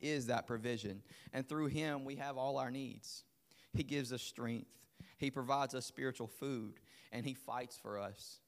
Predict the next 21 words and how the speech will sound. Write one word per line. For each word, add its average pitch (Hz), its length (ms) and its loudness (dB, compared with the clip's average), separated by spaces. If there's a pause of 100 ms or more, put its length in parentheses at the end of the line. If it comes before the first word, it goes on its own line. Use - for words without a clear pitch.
(340)
Jesus 127 280 -2
said, 135 200 0
"Man 139 300 -2
shall - 160 -6
not 123 180 -2
live 131 220 -2
by 123 160 0
bread 120 200 0
alone, 123 440 -4
but 104 100 -8
by 110 240 0
every 123 300 0
word 117 420 0
that 107 140 -8
proceedeth 113 440 -6
out 110 120 0
of 110 40 -4
the 107 60 -4
mouth 107 320 -4
of - 100 -12
God." 104 300 -4